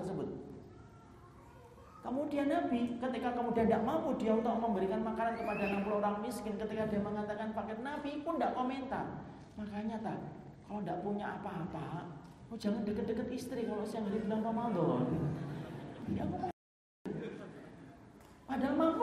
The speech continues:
nggak Rasul kayak gitu? Mampu, Rasulullah mampu, dan sahabat itu pun insya Allah juga tidak akan sakit hati. Tapi Nabi tidak, ya sudah. Nabi justru membantu pelaku dosa besar, untuk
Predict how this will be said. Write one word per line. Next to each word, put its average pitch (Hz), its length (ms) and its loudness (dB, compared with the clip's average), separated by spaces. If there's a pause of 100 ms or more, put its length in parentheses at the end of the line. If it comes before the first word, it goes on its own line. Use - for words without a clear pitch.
(120)
nggak 233 160 4
Rasul 247 240 4
kayak 233 240 2
gitu? 226 160 2
Mampu, 415 580 4 (200)
Rasulullah 370 420 2
mampu, 262 320 0
dan 226 160 2
sahabat 220 400 4
itu 226 220 4
pun 311 100 0
insya 226 320 2
Allah 226 160 4
juga 196 240 0
tidak - 160 0
akan 208 100 0 (120)
sakit 214 180 -4
hati. 160 300 0 (1200)
Tapi 311 220 2
Nabi - 260 2 (140)
tidak, 208 180 6 (300)
ya 190 100 -2
sudah. - 240 4 (320)
Nabi 302 480 4
justru 302 320 6
membantu 202 560 6
pelaku 262 400 2
dosa 202 320 8
besar, 220 300 4 (420)
untuk 269 320 4